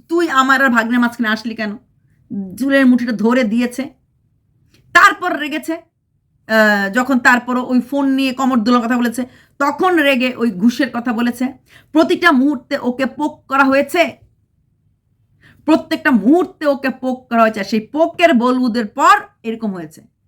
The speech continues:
ও শুধু শুধু করেনি, হ্যাঁ, তারপর যখন ওকে পোক করানো হয়েছে, কমর দোলানো, তখন ও কো-,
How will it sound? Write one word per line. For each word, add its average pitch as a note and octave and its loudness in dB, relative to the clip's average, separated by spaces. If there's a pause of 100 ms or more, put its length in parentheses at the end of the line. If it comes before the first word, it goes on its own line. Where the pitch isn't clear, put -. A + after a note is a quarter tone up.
(2000)
ও A#3+ 4
শুধু B3+ 0
শুধু C#4+ 0
করেনি, D#4 -2 (1500)
হ্যাঁ, E4+ 0
তারপর D#4 0
যখন C#4+ -6
ওকে C4+ -6
পোক C#4 -12
করানো C#4+ -4
হয়েছে, C#4+ -2
কমর C4 -2
দোলানো, B3 0
তখন A#3 0
ও A3+ -2
কো-, A3 -8